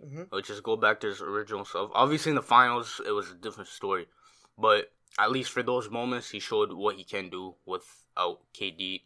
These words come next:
Speaker 2: um, taking a lot of the ball up.
Speaker 1: Yeah. I mean,
Speaker 2: But,
Speaker 1: I
Speaker 2: um, yeah, that changed the whole dynamic for the Warriors because then everyone knew that now they could be beatable. You
Speaker 1: Yeah.
Speaker 2: know, without K D.
Speaker 1: Hey, trust me, like, the, the, the Raptors, I think the finals would have been totally different with K D
Speaker 2: Not
Speaker 1: played.
Speaker 2: even,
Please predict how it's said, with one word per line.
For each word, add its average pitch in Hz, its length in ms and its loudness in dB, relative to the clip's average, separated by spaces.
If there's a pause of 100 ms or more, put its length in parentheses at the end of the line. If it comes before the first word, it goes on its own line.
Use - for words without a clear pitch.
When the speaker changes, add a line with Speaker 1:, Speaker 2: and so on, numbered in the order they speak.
(120)
Speaker 2:
um, 87 340 -6
taking 92 400 -6
a 87 60 -8
lot 92 220 -4
of - 60 -20
the 90 60 -20
ball 87 340 -2
up. - 180 -12 (200)
Speaker 1:
Yeah. 156 220 0 (340)
I 170 80 8
mean, 175 160 8
Speaker 2:
But, 151 140 12
Speaker 1:
I - 20 10
Speaker 2:
um, 147 320 8
yeah, 151 180 10
that 131 200 4
changed 180 200 0
the 170 60 8
whole 165 140 6
dynamic 147 500 6
for 131 140 -2
the 123 80 2
Warriors 123 400 2
because 110 560 -2
then 131 420 2
everyone 127 540 2
knew 117 260 -4 (340)
that 101 260 2 (120)
now 107 360 8
they 107 140 2
could 120 240 -4
be 107 120 -8
beatable. 107 500 -6 (340)
You 180 140 6
Speaker 1:
Yeah. 175 120 12
Speaker 2:
know, 135 40 8
without 135 320 8
K 135 160 4
D. 127 60 4
Speaker 1:
Hey, 180 220 10 (320)
trust 190 260 6
me, 147 120 0
like, 151 140 4
the, 156 80 -4
the, 156 160 0
the 151 120 -2
Raptors, 165 400 12
I 156 40 6
think 180 120 2
the 160 80 6
finals 151 440 6
would 139 80 2
have 139 100 6
been 135 120 -2
totally 147 280 2
different 131 280 0
with - 40 -16
K 131 140 -2
D 123 40 -4
Speaker 2:
Not 233 160 12
Speaker 1:
played. 262 120 12
Speaker 2:
even, 214 120 8